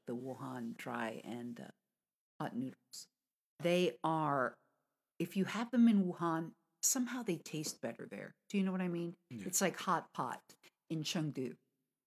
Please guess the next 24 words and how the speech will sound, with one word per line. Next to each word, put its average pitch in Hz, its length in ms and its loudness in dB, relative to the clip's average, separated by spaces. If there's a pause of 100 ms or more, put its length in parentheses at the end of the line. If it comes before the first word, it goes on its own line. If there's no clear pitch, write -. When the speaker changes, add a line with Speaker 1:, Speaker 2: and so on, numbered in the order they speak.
Speaker 1:
It's - 160 -4
like 170 160 -2
if 170 100 -4
it 180 140 -4
comes 208 300 2
from 196 160 -2
that 156 220 -2
area, 151 580 0
Speaker 2:
Material. 101 500 2 (180)
Speaker 1:
the 175 140 -2
material, 175 720 0
and 185 200 -2
the 190 60 0
way 202 220 2
they 190 200 2
do 180 180 0
it 165 120 -2
is 143 180 -4
just - 760 -6 (100)
Speaker 2:
More 104 200 0
standard. 85 640 -4 (160)
Speaker 1:
Yes. - 480 -8 (320)
Speaker 2:
Yeah. 95 120 -4
Speaker 1:
So, 98 260 -6